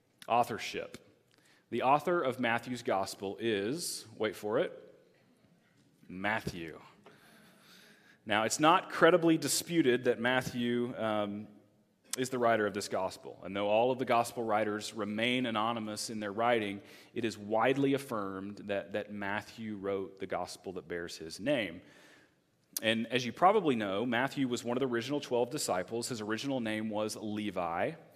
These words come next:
He was called into service by Jesus. We see that in Mark chapter two, also in Matthew chapter nine. And what he was called out of is very important, because he was called out of tax collecting.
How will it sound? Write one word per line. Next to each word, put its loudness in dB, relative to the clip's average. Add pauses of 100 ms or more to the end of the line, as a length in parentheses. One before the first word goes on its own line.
(340)
He -6
was -6
called 2
into -2
service -4
by 2
Jesus. -8
We -6
see -8
that -2
in -10
Mark -8
chapter -6
two, -8
also -6
in -10
Matthew -8
chapter -6
nine. -10 (720)
And 0
what 8
he -2 (220)
was -2
called 4
out 4
of 0
is -6
very -2
important, -8
because -8
he -8
was -6
called 2
out 2
of -2
tax -8
collecting. -6